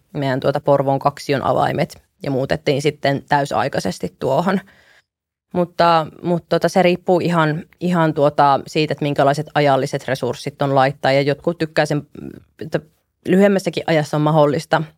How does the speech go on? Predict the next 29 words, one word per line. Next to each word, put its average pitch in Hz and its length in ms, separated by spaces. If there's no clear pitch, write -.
Me 180 180
haluttiin 175 420
panostaa, 165 500
koska 156 300
meille 151 260
se 151 160
ei 147 140
oo, 147 160
meille 160 220
tuo 160 180
on 147 280
paitsi 151 520
tommonen 147 280
reissukoti, 147 580
niin 135 120
myös 139 220
semmonen 143 260
pysyvä, 151 440
pysyvämpi 233 520
koti, 202 340
niin 170 120
me 160 60
haluttiin 156 460
silleen 156 260
tehdä 160 200
siitä 156 260
myös 151 180
kotoisa, 160 580
että, 143 360